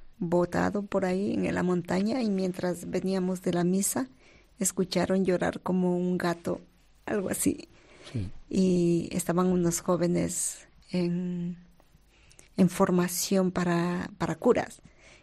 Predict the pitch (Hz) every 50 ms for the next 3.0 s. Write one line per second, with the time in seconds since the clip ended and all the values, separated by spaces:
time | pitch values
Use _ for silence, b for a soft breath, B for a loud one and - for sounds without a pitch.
0 | b b - 202 208 190 208 202 190 180 - - - - 196 185 185 180 180 185
1 | 190 208 202 - - 262 262 269 - - _ _ - - - - - - - -
2 | - - 190 196 196 180 - 175 170 - 185 185 180 175 185 180 175 - -